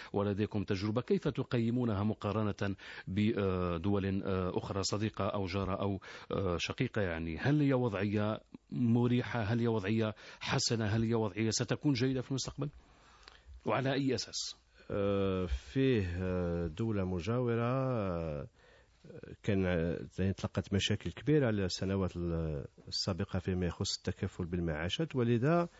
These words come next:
Speaker 2: آه، اضطروا إلى، آه، إلى أن ي-، يجوزوا، يعني، أو ي-، ي-، يحتسبوا،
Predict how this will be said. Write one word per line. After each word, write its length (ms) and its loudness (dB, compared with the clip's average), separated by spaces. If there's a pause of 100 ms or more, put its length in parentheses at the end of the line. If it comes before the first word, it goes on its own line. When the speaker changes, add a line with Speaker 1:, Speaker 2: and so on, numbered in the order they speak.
(420)
Speaker 2:
آه، 300 -4
اضطروا 760 -2
إلى، 260 0 (540)
آه، 840 -4 (240)
إلى 220 0
أن 320 0
ي-، 520 2 (840)
يجوزوا، 520 2
يعني، 360 4
أو 300 2
ي-، 640 2
ي-، 1000 -8
يحتسبوا، 720 2